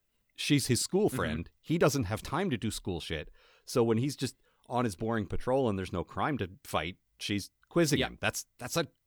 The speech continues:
Speaker 1: that's a good
Speaker 2: I like
Speaker 1: use
Speaker 2: that a
Speaker 1: of
Speaker 2: lot,
Speaker 1: her.
Speaker 2: you know?
Speaker 1: In addition to being, like, a, a badass researcher and hacker
Speaker 2: Mm-hmm.
Speaker 1: and all that, like, she also,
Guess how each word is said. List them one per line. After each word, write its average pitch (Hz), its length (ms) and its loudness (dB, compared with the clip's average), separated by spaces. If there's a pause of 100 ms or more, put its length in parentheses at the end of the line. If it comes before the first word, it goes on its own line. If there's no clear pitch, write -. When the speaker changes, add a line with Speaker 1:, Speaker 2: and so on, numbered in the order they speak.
Speaker 1:
that's 147 180 -6
a 208 40 -4
good - 160 2
Speaker 2:
I 147 40 8
like 139 220 6
Speaker 1:
use 208 80 2
Speaker 2:
that 123 120 2
a - 20 4
Speaker 1:
of 104 100 0
Speaker 2:
lot, 80 220 -4
Speaker 1:
her. - 60 -20 (680)
Speaker 2:
you 104 120 -8
know? 95 220 -6 (180)
Speaker 1:
In 147 160 2
addition 135 400 2
to 135 100 2
being, 107 380 2
like, 92 180 0
a, 87 180 0 (120)
a 104 80 -10
badass 87 420 -2
researcher 95 480 -2
and 71 80 -10
hacker 87 380 -4
Speaker 2:
Mm-hmm. - 240 -16
Speaker 1:
and 82 80 -6
all 76 160 -6
that, 95 280 -2
like, 87 160 -6
she 90 280 -6 (120)
also, 90 500 -2